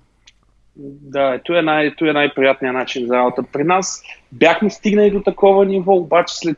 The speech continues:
това малко, а, имахме смяна малко в дизайн екипа и просто в един момент дизайнерите не седнаха да направят една хубава дизайн система, което се,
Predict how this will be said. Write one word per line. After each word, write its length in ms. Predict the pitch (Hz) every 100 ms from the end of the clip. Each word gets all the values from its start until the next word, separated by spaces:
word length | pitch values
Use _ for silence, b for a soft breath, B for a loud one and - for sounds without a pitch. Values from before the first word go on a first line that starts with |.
| -
това 760 | 156 135 147 156 156 151 143 - b b b b -
малко, 640 | 143 143 143 - 139 135 120 -
а, 520 | 139 131 127 127 127
имахме 380 | 143 156 - 143
смяна 360 | - 147 147 135
малко 320 | 135 135 139
в 40 |
дизайн 380 | 127 120 135 131
екипа 420 | 113 151 - 170
и 300 | 160 147 143 _ _ _ _
просто 440 | 151 143 - 143 131 -
в 20 |
един 260 | 131 139 135
момент 280 | 131 135 123
дизайнерите 800 | 123 131 127 123 123 131 123 - B B B B B _ _ -
не 420 | 139 139 139 135
седнаха 480 | - 147 139 131 131
да 100 | 127
направят 440 | 123 139 131 131
една 200 | 123 131
хубава 400 | - 139 131 123
дизайн 420 | 117 120 123 120 113
система, 640 | 123 - 123 117 113 113 -
което 600 | 143 143 - 139 135 - _ _
се, 360 | - - 143